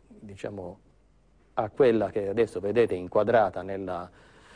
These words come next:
nel schermo, come le molle a tazza. Le molle a tazza sono,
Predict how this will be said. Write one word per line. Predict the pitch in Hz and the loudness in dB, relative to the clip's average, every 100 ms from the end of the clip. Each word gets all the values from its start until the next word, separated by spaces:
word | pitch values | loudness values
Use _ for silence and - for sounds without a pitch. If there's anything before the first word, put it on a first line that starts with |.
| - | -20
nel | - 101 98 92 87 92 90 87 - - _ | -6 -6 -4 -8 -12 -16 -18 -20 -20 -20 _
schermo, | - - 120 120 131 - _ _ _ _ _ _ | -6 4 4 4 -2 -4 _ _ _ _ _ _
come | 165 139 | 0 2
le | 113 | 4
molle | 123 120 110 | 6 4 4
a | 95 | 0
tazza. | - 85 82 - - _ _ _ | 0 -4 -4 -12 -20 _ _ _
Le | - | -6
molle | 131 131 156 | 0 4 2
a | |
tazza | 165 156 156 - 104 | 2 2 0 0 -4
sono, | - 131 120 107 90 | 0 0 0 -2 -4